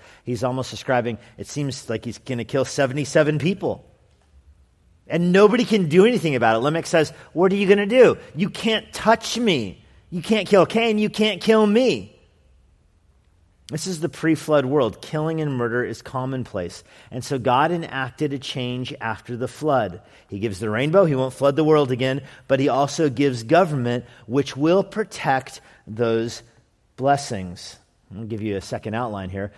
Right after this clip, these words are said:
The four blessings, uh, are the four functions of government. You had the four blessings earlier of the post-fall world. Now you got the four, uh, functions of government.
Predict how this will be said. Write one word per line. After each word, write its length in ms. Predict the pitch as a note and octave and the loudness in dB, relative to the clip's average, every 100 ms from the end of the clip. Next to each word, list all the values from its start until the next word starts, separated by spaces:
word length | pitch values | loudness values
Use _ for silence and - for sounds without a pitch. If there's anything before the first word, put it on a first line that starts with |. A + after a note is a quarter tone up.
| _ | _
The 80 | - | -16
four 240 | G2+ B2+ G#2 | -4 -2 0
blessings, 720 | A2+ A#2 - G#2+ F#2 F2+ - _ _ _ _ _ | 0 -2 -2 -8 -10 -12 -18 _ _ _ _ _
uh, 40 | F#2 | -10
are 200 | G2+ G#2 | -8 -6
the 80 | G2+ | -6
four 220 | B2+ A2 | -4 -4
functions 500 | - B2 - A2+ F2 | -2 -4 -4 -8 -8
of 140 | E2+ | -8
government. 420 | F#2 D#2 F#2 A#2 - - _ _ _ _ _ _ _ | -6 -6 -8 -10 -12 -20 _ _ _ _ _ _ _
You 100 | G#2+ | -12
had 60 | G#2+ | -10
the 60 | G2 | -6
four 160 | A2+ | -6
blessings 500 | F2 G#2+ A2 A2+ E2+ | -2 -2 -4 -6 -6
earlier 380 | G#2+ G#2 F2+ F#2+ - _ - | -4 -4 -4 -6 -10 _ -16
of 140 | F2 | -12
the 80 | F2+ | -8
post-fall 420 | A2 G2+ - F#2+ | -6 -6 -4 -2
world. 200 | G#2 G2+ | -2 -2
Now 80 | A2+ | -4
you 80 | C3 | -6
got 100 | B2+ | -6
the 80 | |
four, 480 | A2 - A#2 A#2 A#2 - _ _ _ | -10 -8 -2 -2 -2 -8 _ _ _
uh, 300 | F2+ F#2+ F2+ D#2+ D2+ _ _ _ | -10 -8 -8 -12 -20 _ _ _
functions 540 | _ C3+ B2+ - G#2+ G#2 | _ -6 -6 -8 -10 -8
of 100 | G#2 | 0
government. 480 | C3 A2+ G#2+ E2 | 0 0 -6 -10